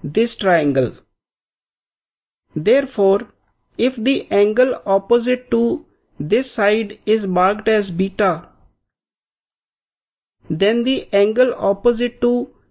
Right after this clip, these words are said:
the corresponding equal side will also have to be beta.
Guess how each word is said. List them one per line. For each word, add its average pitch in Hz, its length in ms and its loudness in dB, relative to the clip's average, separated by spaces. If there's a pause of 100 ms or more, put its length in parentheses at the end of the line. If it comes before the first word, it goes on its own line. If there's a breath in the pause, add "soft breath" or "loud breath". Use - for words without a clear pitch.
(100)
the 185 160 -2
corresponding 202 800 0
equal 240 360 0
side 196 460 0 (320)
will 214 220 0 (120)
also 214 440 2
have 196 280 0
to 214 120 0
be 208 360 -2 (300)
beta. 180 500 -2